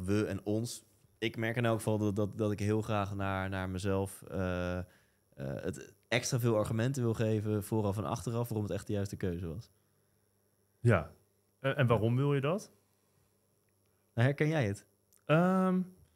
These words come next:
Speaker 2: jawel. Ja, tuurlijk. Je wil altijd goed onderbouwen waarom je dingen
Speaker 1: Ja.
Speaker 2: doet, natuurlijk.
Speaker 1: Ja.
Speaker 2: Dat, ja, ik herken dat ook wel. Maar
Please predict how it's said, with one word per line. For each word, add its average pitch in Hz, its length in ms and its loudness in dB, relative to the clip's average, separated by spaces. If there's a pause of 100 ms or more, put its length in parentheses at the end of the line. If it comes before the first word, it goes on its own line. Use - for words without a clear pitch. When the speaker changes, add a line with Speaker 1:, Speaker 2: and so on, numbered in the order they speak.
(600)
Speaker 2:
jawel. 135 640 4
Ja, 175 220 8
tuurlijk. 127 280 4
Je 113 120 4
wil 123 220 6
altijd 120 220 0
goed 127 280 2
onderbouwen 110 600 2
waarom 107 320 2
je 104 100 4
dingen 101 240 2
Speaker 1:
Ja. 110 120 4
Speaker 2:
doet, 139 100 2
natuurlijk. 90 520 0
Speaker 1:
Ja. 104 60 -2
Speaker 2:
Dat, 104 200 0 (800)
ja, 127 180 6
ik 123 120 6
herken 135 280 2
dat 131 160 0
ook 143 200 2
wel. 95 200 2
Maar 107 260 2